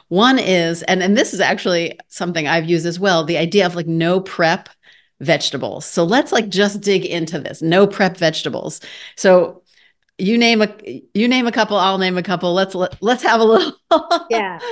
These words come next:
Speaker 2: I mean,
Speaker 1: let's have a little
Speaker 2: outside,
Speaker 1: round.
Speaker 2: outside of the frozen ones, which I love, I mean, frozen peas, frozen broccoli, I, there are fresh vegetables. I mean, snap peas, um, are amazing and require nothing. You know, mung beans, I think people don't think of, you know, or bean sprouts of any kind, you know, you just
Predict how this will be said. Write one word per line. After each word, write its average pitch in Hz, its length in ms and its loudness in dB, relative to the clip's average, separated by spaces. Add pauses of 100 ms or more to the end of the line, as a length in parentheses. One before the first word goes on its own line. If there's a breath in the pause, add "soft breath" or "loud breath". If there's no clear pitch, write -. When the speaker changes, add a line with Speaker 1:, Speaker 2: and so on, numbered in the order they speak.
(120)
Speaker 2:
I 247 80 -4
mean, 254 140 -2
Speaker 1:
let's 302 160 2
have 302 120 2
a 294 40 2
little 277 180 2
Speaker 2:
outside, 240 80 -4
Speaker 1:
round. 196 500 -2 (140)
Speaker 2:
outside 392 380 -2
of 349 100 -10
the 277 80 -4
frozen 254 540 0
ones, 185 260 0
which 175 160 -6
I 170 140 0
love, 170 340 2
I 160 60 -8
mean, 160 160 -8
frozen 196 440 0
peas, 185 480 -2
frozen 175 360 0
broccoli, 170 340 -4
I, - 120 -8 (120)
there 233 260 2
are 208 340 2
fresh 403 340 -2
vegetables. 196 500 -2
I - 40 -8
mean, 208 200 -6
snap 254 560 -2
peas, 202 640 -4 (440 soft breath)
um, 185 380 -2 (280)
are 185 420 4
amazing 180 880 -2
and 170 380 -4
require 170 440 -2
nothing. 170 440 -4
You 190 80 -4
know, 185 80 -2
mung 208 420 2
beans, 208 420 2
I 180 100 0
think 196 200 -6
people 202 220 -4
don't 185 380 -4
think 220 260 0
of, 156 260 2
you 180 80 -4
know, 170 100 0
or 165 120 0
bean 196 320 -2
sprouts 175 640 -4
of 170 80 -6
any 185 260 -4
kind, 160 500 -4
you 165 80 -2
know, 165 80 -4
you 156 160 -4
just 165 340 -8